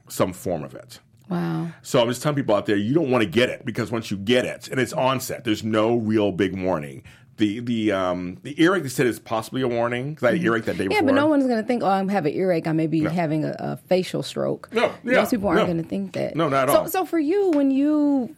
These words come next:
Speaker 2: found out and the doctor said, "Do nothing," I wanna know what that was like for you.
Speaker 1: You know how I am, and most of you guys
Speaker 2: And
Speaker 1: know
Speaker 2: that's
Speaker 1: how
Speaker 2: why
Speaker 1: I
Speaker 2: I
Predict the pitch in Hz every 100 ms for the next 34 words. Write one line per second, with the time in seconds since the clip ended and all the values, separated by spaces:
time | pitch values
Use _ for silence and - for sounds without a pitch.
0 | - 247 233 226 220 190 196 165 196 -
1 | 185 - 190 175 160 - _ _ - 165
2 | 208 180 165 214 - 151 143 139 170 220
3 | 214 190 175 165 165 156 151 147 156 147
4 | - - 95 - 104 165 247 190 151 131
5 | 127 120 113 104 98 110 117 160 190 156
6 | 113 233 - 240 240